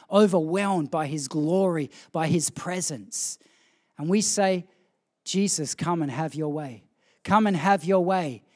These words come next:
individually and corporately and in our community." We say, "Come and awaken us afresh to the goodness of God, to the love of the Father, the power of your Spirit, and how much you yearn that all would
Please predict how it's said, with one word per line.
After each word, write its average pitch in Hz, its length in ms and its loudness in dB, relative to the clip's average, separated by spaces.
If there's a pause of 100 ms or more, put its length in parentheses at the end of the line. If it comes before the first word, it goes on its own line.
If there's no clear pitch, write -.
(140)
individually 185 840 2
and 151 140 -2
corporately 180 560 0
and 160 100 0
in 170 140 0
our 175 120 2
community." 180 600 -4 (520)
We 202 120 6
say, 214 240 6
"Come 214 280 4
and 190 100 2
awaken 175 420 0
us - 460 -6 (340)
afresh 165 800 -6 (320)
to 190 100 0
the 151 140 -2
goodness 143 440 -4
of 127 120 -10
God, 131 360 -8 (600)
to 185 120 -4
the 170 140 0
love 190 300 4
of 175 120 0
the 147 120 -4
Father, 160 500 -4 (240)
the 170 80 -2
power 220 600 4
of 165 80 -2
your 170 120 -2
Spirit, 151 520 -6 (460)
and 160 140 -2
how 185 200 2
much 185 340 -2 (200)
you 170 240 2
yearn 165 560 2 (280)
that 180 180 -4 (140)
all 220 680 10 (420)
would 160 160 2